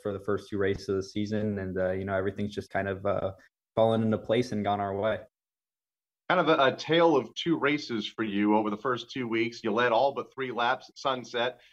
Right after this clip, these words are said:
Speaker 2: uh, a dominant performance there. And then what, just one lap, the important one, at Canadian Tire Motorsports Park last week, uh, taking the, the lead in those final set of corners that we see, uh, the, the final lead change happen in so many times.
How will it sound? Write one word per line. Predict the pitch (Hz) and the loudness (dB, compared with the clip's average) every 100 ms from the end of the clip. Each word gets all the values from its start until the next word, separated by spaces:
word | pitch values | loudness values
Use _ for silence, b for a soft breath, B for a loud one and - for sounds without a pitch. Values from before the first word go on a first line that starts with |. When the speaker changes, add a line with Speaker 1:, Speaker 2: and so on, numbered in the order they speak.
| _ | _
Speaker 2:
uh, | - 107 110 | -2 0 0
a | |
dominant | 120 123 139 127 117 | 2 2 2 -4 -6
performance | 113 104 127 117 113 110 | -12 -6 -4 -2 -6 -4
there. | 113 135 | 0 0
And | 120 | 0
then | 123 120 113 | -4 -4 -2
what, | 123 95 | -2 -2
just | - 131 - - | -6 -10 -10 -12
one | 107 147 185 | -2 0 0
lap, | 143 113 135 - | 0 0 0 -4
the | 135 | -10
important | 113 202 - 165 | -2 0 0 -4
one, | 117 120 135 _ _ _ | -6 -6 -8 _ _ _
at | 117 117 | -6 -2
Canadian | 143 139 135 | -2 -2 -2
Tire | 139 131 | 2 2
Motorsports | 131 127 117 - 127 - | 4 0 0 0 0 0
Park | 135 127 123 | 0 0 0
last | 120 123 123 - | -2 -2 -4 -6
week, | 127 127 | -6 -4
uh, | 117 107 | 0 0
taking | 107 127 120 123 | -2 -8 -8 -4
the, | 110 113 104 | 0 0 0
the | 113 | -2
lead | 113 123 127 | -2 -4 -4
in | 117 | -2
those | 110 104 | -2 -2
final | - 127 127 123 | 0 0 0 -4
set | - 127 | -4 -4
of | 117 | -4
corners | 139 127 123 127 | -4 -2 -4 -4
that | 117 104 | -6 -6
we | 107 | -8
see, | - 123 117 117 B B - | -6 -4 -4 -8 B B 2
uh, | 107 107 | 4 6
the, | 110 113 120 | 2 0 -2
the | 107 | -4
final | - 165 175 147 | 2 2 4 0
lead | 139 117 | -2 -6
change | 139 131 123 | -6 -6 -4
happen | 139 139 - 131 | -2 -2 -2 -2
in | 131 127 | -2 -4
so | 120 - 143 | -8 -4 -4
many | 131 117 | -2 -6
times. | 113 135 135 131 | -4 0 0 -2